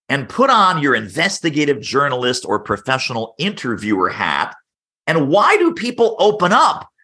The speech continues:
on these shows like sixty Minutes? Why do people start crying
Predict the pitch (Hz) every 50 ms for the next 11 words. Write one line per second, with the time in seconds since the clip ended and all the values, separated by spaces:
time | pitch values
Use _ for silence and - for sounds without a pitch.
0 | _ _ _ - 156 185 196 180 175 226 233 240 - - - 392 311 269 214 151
1 | - 135 135 131 143 - - - - 165 156 - - - 214 240 277 262 170 -
2 | - - 123 160 190 240 262 262 247 - 220 233 226 226 233 226 - - 226 247
3 | 233 - - - - - 160 165 190 311 330 262 214 160 131 110 107